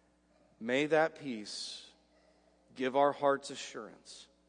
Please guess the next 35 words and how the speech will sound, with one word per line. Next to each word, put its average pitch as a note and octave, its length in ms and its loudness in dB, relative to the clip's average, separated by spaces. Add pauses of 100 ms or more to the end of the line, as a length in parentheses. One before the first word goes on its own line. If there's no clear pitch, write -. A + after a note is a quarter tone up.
(600)
If - 100 -6
there's B2 200 -4
one D3+ 260 2
here D#3+ 140 0
today C#3+ 380 4
that A2 360 -4
is A2+ 160 -6
not C#3+ 260 4
ready D#3+ 260 2
to D#3 120 -8
die, G#2 400 -2 (880)
is G#2 160 -8
not D3 260 4
ready D#3+ 300 8
to D3+ 260 -4
enter D3 260 0
into C#3+ 200 -6
your C#3+ 140 -2
presence, A2 580 -6
may A#2+ 240 0
they C3 340 0
find B2 540 -4
full D#3+ 340 -6
assurance - 720 -8 (1000)
before A#2 340 0
they A#2+ 160 4
leave A#2 400 -4
this A#2 160 -8
building A2 340 -4
today. A2+ 380 -2
And A#2+ 160 -4
as B2 260 -4
we E3+ 220 -4
as G3 140 -2
believers, D3 720 -10